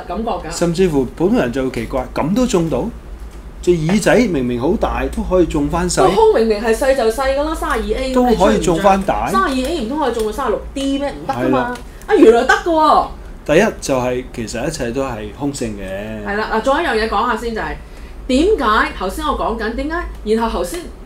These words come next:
Speaker 1: 初初關係一定係段段都好嘅，一定係好甜蜜嘅，
Speaker 2: 嗯。
Speaker 1: 但係點解後來係會冇晒啊？甚至乎係，呃，呃，分手啊、離婚啊、對簿公堂呢？
Speaker 2: 嗯。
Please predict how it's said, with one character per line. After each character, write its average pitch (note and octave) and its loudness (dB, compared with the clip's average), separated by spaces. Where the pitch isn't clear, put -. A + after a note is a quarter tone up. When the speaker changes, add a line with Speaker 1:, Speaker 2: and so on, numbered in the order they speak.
Speaker 1:
初 G#4 2
初 G4+ 0
關 F4 -2
係 C#4 -4
一 A3+ -4
定 G#3 -4
係 G#3 -4
段 G3+ -4
段 G3 -6
都 A#3+ -6
好 G3 -8
嘅， D3+ -2
一 F#4 -2
定 G#3+ -2
係 G3+ -4
好 G#3+ 2
甜 F3+ -4
蜜 E3 -6
嘅， D#3+ -8
Speaker 2:
嗯。 B2 -6
Speaker 1:
但 C4+ 4
係 C4 -2
點 F4+ -2
解 G#4+ 0
後 A3+ 0
來 D#3 -2
係 F3 -4
會 F#3 -2
冇 F3+ -4
晒 F#3 -6
啊？ F3+ -6
甚 F#3+ -6
至 G#3 2
乎 F#3+ -4
係， D#3+ -6
呃， E3+ -4
呃， F#3+ -8
分 C4 -6
手 G3+ -2
啊、 G#3+ -2
離 D3+ -4
婚 A3+ -4
啊、 F3+ -4
對 G3+ -2
簿 F3 -6
公 A#3+ -4
堂 C#3 -4
呢？ B2+ -4
Speaker 2:
嗯。 A2+ -6